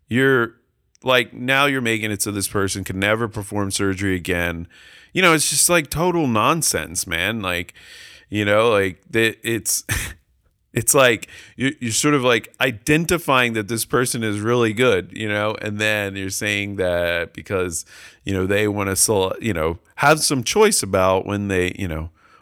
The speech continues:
what they do or, you know, I mean, imagine, like, a, I don't know, like, a house painter, right? And then <clears throat> you're saying, like, "Well, you know, you can't discriminate on whose house you paint, and now, like, Adolf Hitler wants you to paint his house.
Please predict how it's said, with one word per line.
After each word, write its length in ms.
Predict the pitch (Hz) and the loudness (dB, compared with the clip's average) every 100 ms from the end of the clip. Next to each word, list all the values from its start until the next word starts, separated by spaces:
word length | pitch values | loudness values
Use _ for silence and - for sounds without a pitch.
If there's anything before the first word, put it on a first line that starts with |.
| _ | _
what 220 | 120 117 | -2 0
they 160 | 110 95 | 0 -2
do 520 | 95 107 104 104 92 | -2 0 2 2 0
or, 220 | 87 90 - - _ - | -2 -6 -12 -20 _ -2
you 100 | 196 | 2
know, 120 | 123 | 4
I 40 | |
mean, 120 | 131 143 | 2 2
imagine, 460 | 143 151 139 143 | 2 2 0 -2
like, 220 | 127 120 | 0 0
a, 140 | 107 98 | 0 -4
I 160 | - 98 | -4 -2
don't 140 | 139 | -2
know, 240 | 92 92 107 | 0 2 2
like, 160 | 104 | 0
a 40 | 95 | -2
house 280 | 117 131 - | 0 0 -2
painter, 500 | - 104 95 87 85 | -4 -4 -2 -2 -2
right? 340 | 92 95 107 | 0 0 0
And 200 | 95 98 | -4 -4
then 360 | 95 95 92 - - - - - | -4 -4 -6 -10 -18 -18 -18 -6
<clears throat> 680 | - 185 - - 185 151 80 - _ _ _ _ _ _ _ _ _ _ _ - - | 0 0 2 4 4 2 -2 -14 _ _ _ _ _ _ _ _ _ _ _ -8 -4
you're 260 | 123 120 107 | 2 2 2
saying, 420 | - 127 113 107 | 2 2 2 2
like, 200 | 101 95 | 0 2
"Well, 300 | 131 170 175 113 | 4 6 4 -2
you 160 | 110 | 0
know, 260 | 110 107 107 | 2 0 0
you 180 | 110 139 | -2 -2
can't 400 | - 165 165 135 | -2 0 2 0
discriminate 720 | 127 - 151 135 127 117 110 | -4 -4 -2 2 2 2 0
on 180 | 95 92 | -2 -4
whose 220 | 120 131 | -2 0
house 300 | 135 139 - | 2 2 0
you 60 | 113 | -6
paint, 420 | - 95 95 92 | -4 -2 -2 -4
and 220 | 85 85 | -6 -6
now, 360 | 82 85 85 85 | -4 -4 -2 -2
like, 340 | 87 82 - | -2 -4 -2
Adolf 320 | 113 127 127 | 0 2 2
Hitler 300 | 156 156 123 | 2 0 2
wants 260 | 110 110 - | 0 -2 -4
you 60 | 113 | -4
to 60 | |
paint 260 | 107 123 120 | -2 -2 -2
his 140 | 113 | -2
house. 500 | 151 131 107 107 - | 2 2 2 0 -6